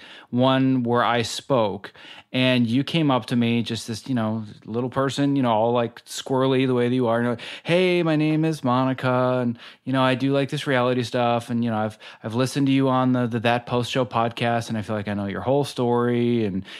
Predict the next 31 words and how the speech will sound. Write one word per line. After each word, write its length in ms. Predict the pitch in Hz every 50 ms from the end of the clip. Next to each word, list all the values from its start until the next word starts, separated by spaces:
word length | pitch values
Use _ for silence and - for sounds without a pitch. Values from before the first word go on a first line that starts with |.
| - -
you 100 | - 117
know, 80 | 113 110
just 200 | 101 104 - -
admire 380 | 101 101 120 131 143 147 151
your 120 | 151 147 139
work." 260 | 127 123 123 117 127
And 80 | 135
that 120 | 147 160 160
was 100 | 160 143
it. 340 | 196 226 202 139 131 - - - - - - - -
And 120 | - 131
you 80 | 135 139
were 60 | 135
just 180 | 123 135 120 -
super 240 | - 135 127 160 165
nice. 340 | 151 131 127 139 156 -
And 100 | - 139
then 120 | 123 120 117
you 80 | 120
kinda 240 | 113 - 123 120 113
hung 180 | 101 110 113 110
out 400 | 110 110 110 107 107 104 - -
afterwards 680 | - 131 143 147 - - 147 143 143 139 139 135 123 -
and 80 | 110 107
talked 240 | - 113 107 101 -
to 60 | 113
me 100 | 110 110
a 60 | 107
little 180 | 107 107 104 98
bit 160 | 101 98 95
more. 500 | 117 135 143 147 147 147 143 143 143